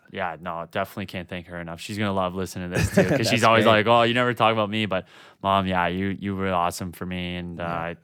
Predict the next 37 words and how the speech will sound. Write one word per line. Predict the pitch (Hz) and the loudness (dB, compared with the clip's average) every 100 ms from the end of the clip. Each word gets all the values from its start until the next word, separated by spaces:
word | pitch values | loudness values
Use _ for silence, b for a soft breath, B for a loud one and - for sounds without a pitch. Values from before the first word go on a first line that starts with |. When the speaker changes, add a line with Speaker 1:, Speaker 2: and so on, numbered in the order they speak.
| - | -14
Speaker 1:
probably | 98 95 | -8 -6
wouldn't | 90 92 | -6 -8
have | 85 | -6
done | 92 85 | -6 -6
anything | 95 101 92 80 | -8 -10 -12 -14
if | 80 | -10
it | |
wasn't | 82 82 78 | -8 -8 -10
for | 92 | -12
you. | 82 78 | -12 -12
So | 82 80 - | -14 -14 -8
Speaker 2:
yeah, | 95 78 | -8 -6
shout | - 107 104 | -4 -2 -2
out | 101 | -4
to | - 101 | -6 -8
your | |
mom | 92 90 87 85 | -6 -6 -6 -8
and | 82 87 87 | -8 -8 -4
all | 87 87 | -4 -4
the | 82 | -6
hockey | 85 80 87 | -8 -8 -8
moms | 82 80 82 | -8 -8 -8
out | 80 82 | -10 -8
there. | 85 82 B B B B | -8 -10 B B B B
Um, | 120 117 | -4 -2
so | 143 | 2
obviously, | 123 131 135 131 | 4 2 0 0
ho-, | 117 | -2
you | 123 131 | -2 -2
were | |
playing | 127 143 117 | 0 0 0
hockey | 104 98 104 | -2 -4 -4
at | 95 | -4
a | |
very | 92 92 92 | -4 -4 -4
young | 90 87 | -6 -8
age. | 85 87 - | -10 -12 -16